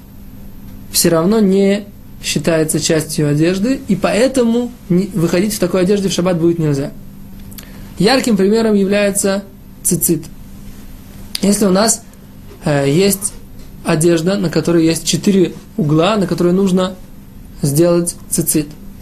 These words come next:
На каждом из углов. Теперь, если у нас на одном, э, угле, на одном угле или на одном углу, ну, в общем, неважно, на одном из конфот, на одном из краев этой одежды у нас,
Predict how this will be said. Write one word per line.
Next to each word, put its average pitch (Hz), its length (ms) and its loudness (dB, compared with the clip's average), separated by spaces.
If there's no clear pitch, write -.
На 247 100 2
каждом 160 380 2
из 143 120 2
углов. 151 260 -2
Теперь, 180 400 0
если 226 300 2
у - 20 4
нас 208 200 0
на 185 100 2
одном, 202 480 2
э, 151 540 0
угле, 214 560 2
на 180 80 -2
одном 147 280 0
угле 170 280 0
или 220 60 2
на 214 120 2
одном 196 220 2
углу, 165 320 2
ну, 254 60 6
в 262 60 4
общем, 240 140 2
неважно, 170 380 2
на 151 180 2
одном 220 300 4
из 202 140 2
конфот, 180 480 2
на 160 140 2
одном 214 220 2
из 202 100 2
краев 185 420 2
этой 156 240 0
одежды 190 400 2
у 175 60 0
нас, 196 340 0